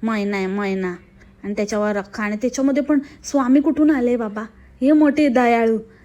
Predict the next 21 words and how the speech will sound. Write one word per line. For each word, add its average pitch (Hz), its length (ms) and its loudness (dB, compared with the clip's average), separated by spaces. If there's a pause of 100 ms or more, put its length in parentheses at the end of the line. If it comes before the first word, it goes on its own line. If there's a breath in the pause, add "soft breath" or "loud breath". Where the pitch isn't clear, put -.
(140 soft breath)
ती 254 160 2
उडून 247 440 2
चाललेली 247 460 4
तर 240 140 0
म्हणे, 240 300 -2 (240 loud breath)
"स्वामी, 269 540 6 (180 loud breath)
आता 247 180 -2
तुम्हीच 262 400 4
काय 254 180 2
ते 262 180 2
हिला 254 220 4
जीवन 247 400 2
द्यान 254 260 2
द्या 240 220 -2 (320 loud breath)
आणि 247 480 2
तुम्हीच 262 320 4
काय 254 180 0
ते 254 120 0
आता 254 140 -2
करू 254 260 0
शकता. 254 420 -6